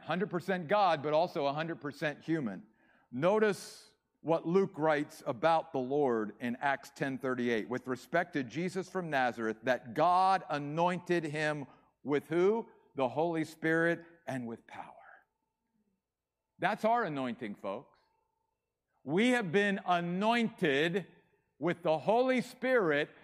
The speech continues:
and the power that comes from the Holy Spirit. And if you turn over to First John chapter two, verse twenty, you will see very clearly in First John chapter two, verse twenty,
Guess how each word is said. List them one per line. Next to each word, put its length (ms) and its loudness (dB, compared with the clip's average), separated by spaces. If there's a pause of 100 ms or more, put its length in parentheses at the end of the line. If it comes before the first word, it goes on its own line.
(120)
and 180 -2
the 120 -2
power 760 2 (160)
that 220 -2
comes 600 0 (200)
from 200 0
the 120 4
Holy 340 2
Spirit. 520 2 (220)
And 120 0
if 80 -2
you 80 -6
turn 240 0
over 160 4
to 100 2
First 380 0
John 480 2
chapter 480 0
two, 300 2
verse 260 0
twenty, 540 0 (640)
you 120 2
will 140 4
see 240 0
very 360 2
clearly 680 2 (380)
in 160 -4
First 380 -2
John 520 2
chapter 440 0
two, 420 2
verse 300 0
twenty, 560 -2